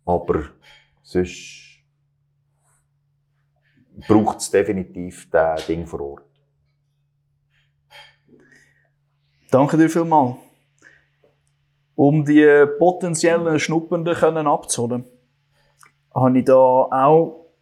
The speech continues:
Speaker 2: von einer Auswertung, die letztens gerade rausgekommen ist, von der Q-V-Abgänger zwanzig dreiundzwanzig, die häufigsten Gründe für Berufs- und Betriebswahl
Speaker 1: Mhm.
Speaker 2: daraus rausgesucht.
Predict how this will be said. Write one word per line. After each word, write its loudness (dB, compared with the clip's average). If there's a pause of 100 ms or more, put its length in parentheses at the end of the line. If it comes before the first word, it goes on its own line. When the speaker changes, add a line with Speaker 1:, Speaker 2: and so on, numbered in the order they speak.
(540)
Speaker 2:
von 0
einer 0 (580)
Auswertung, 2
die 4
letztens 0
gerade 2
rausgekommen 2
ist, -4
von -4
der -6
Q-V-Abgänger 0
zwanzig -10
dreiundzwanzig, -2 (720)
die 6 (140)
häufigsten 2
Gründe 2
für 0
Berufs- 0
und -6
Betriebswahl -4 (640)
Speaker 1:
Mhm. -10
Speaker 2:
daraus 2
rausgesucht. -2